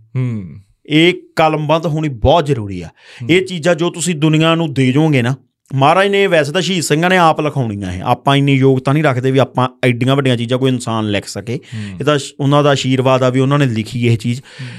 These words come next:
Speaker 2: ਤੇ ਮੈਨੂੰ, ਮੇਰੇ ਲਈ ਸਭ ਤੋਂ ਵੱਡੀ ਚੀਜ਼ ਇਹੀ ਸੀਗੀ ਵੀ ਚੱਲ ਯਾਰ, ਮੇਰਾ ਯੋਗਦਾਨ ਇਹ ਪੈ ਜਾਊਗਾ ਵੀ ਮੈਂ ਇਹਨੂੰ ਪ੍ਰਿੰਟ ਕਰਾਂ।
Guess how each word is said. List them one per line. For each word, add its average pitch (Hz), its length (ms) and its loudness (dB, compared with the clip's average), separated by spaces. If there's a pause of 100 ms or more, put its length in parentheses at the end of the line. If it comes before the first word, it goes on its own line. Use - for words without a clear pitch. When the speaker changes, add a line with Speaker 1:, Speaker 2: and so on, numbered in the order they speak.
(200)
Speaker 2:
ਤੇ 214 220 -2 (280)
ਮੈਨੂੰ, 202 680 2
ਮੇਰੇ 185 360 4
ਲਈ 240 160 -6
ਸਭ 220 160 -2
ਤੋਂ 262 140 -2
ਵੱਡੀ 214 200 -2
ਚੀਜ਼ 220 200 -10
ਇਹੀ 190 340 -2
ਸੀਗੀ 170 240 -2
ਵੀ 196 100 -2
ਚੱਲ 185 200 2
ਯਾਰ, 190 140 0
ਮੇਰਾ 170 340 4
ਯੋਗਦਾਨ 175 460 2
ਇਹ 190 80 2
ਪੈ 170 140 2
ਜਾਊਗਾ 135 200 2
ਵੀ 175 80 2
ਮੈਂ 156 180 4
ਇਹਨੂੰ 160 160 2
ਪ੍ਰਿੰਟ 131 280 0
ਕਰਾਂ। 95 220 -8